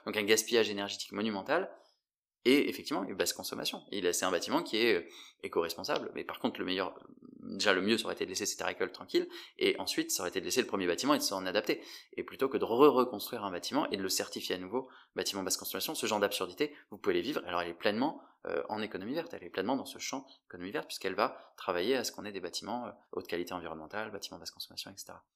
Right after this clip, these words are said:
Donc ça, c'est le premier mot qu'on va avoir souvent. On a son pendant, j-, pour moi, alors c'est pas un mot aussi officiel, euh, dans ce que j'appelle économie rose, qui est économie de l'action sociale. Vous travaillez auprès des personnes âgées, vous travaillez auprès des personnes sans abri, vous travaillez aux personnes, auprès des personnes migrantes,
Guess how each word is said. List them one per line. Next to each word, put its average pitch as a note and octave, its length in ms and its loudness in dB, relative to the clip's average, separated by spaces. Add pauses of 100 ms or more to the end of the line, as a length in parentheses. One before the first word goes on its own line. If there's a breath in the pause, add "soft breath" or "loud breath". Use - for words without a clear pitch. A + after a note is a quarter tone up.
Donc G#2+ 80 -4
ça, D#3+ 100 12
c'est D#3 140 6
le G#2 80 2
premier B2+ 320 4
mot B2+ 160 8
qu'on C3 140 -4
va G2 120 4
avoir G2 220 0
souvent. B2+ 320 0 (300 loud breath)
On B2 140 4
a D3 100 12
son C#3 200 2
pendant, C3+ 320 6
j-, - 120 -2 (280)
pour G#2 140 0
moi, A#2+ 220 8
alors F2+ 220 6
c'est F2+ 120 -2
pas G#2+ 100 4
un A2 80 6
mot A2+ 120 2
aussi G#2+ 320 2
officiel, A2 480 0 (380 loud breath)
euh, F#2+ 120 6
dans G2+ 140 0
ce - 60 0
que G#2+ 80 0
j'appelle F#2+ 340 2
économie G2 360 2
rose, C3+ 400 4 (220 loud breath)
qui - 80 -2
est F2+ 40 2
économie G2+ 280 4
de B2 40 2
l'action A2+ 240 4
sociale. F#2+ 420 0 (300)
Vous - 100 -18
travaillez F2+ 280 0
auprès F#2 180 0
des F2+ 80 2
personnes F2 360 -4
âgées, A#2+ 340 4
vous A2+ 100 -4
travaillez F#2 300 -4
auprès F#2 240 -6
des F2+ 80 -8
personnes F2 300 -8
sans F2 160 -8
abri, A2 380 -4 (300 loud breath)
vous G#2+ 60 -6
travaillez F#2+ 320 0
aux F#2+ 40 -4
personnes, - 400 -8
auprès - 240 -8
des F2+ 60 -4
personnes E2+ 300 -8
migrantes, F2 360 0